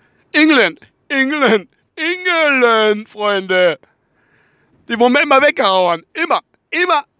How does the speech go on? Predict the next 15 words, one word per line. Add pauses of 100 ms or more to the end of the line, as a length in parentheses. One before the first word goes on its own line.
basta,
bam,
weggebetzt
haben
wir
die
immer. (260)
Im
Elfmeterschießen
oder
so,
oder, (2000)
oder, (1080)
oder, (340)
ne?